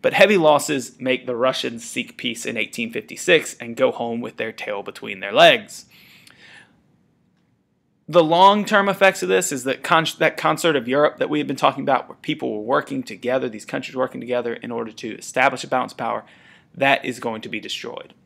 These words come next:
Austria and Russia, who are very important and strong nations looking to maintain order, they are now enemies.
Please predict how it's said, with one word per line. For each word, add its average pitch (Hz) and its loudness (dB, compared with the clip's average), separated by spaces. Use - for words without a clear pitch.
Austria 151 0
and 110 -12
Russia, 165 2
who 131 -6
are 107 -6
very 147 2
important 165 -4
and 113 -14
strong 135 0
nations 135 -6
looking 127 -8
to 127 -12
maintain 123 -6
order, 165 0
they 139 4
are 120 -4
now 107 -6
enemies. 131 -4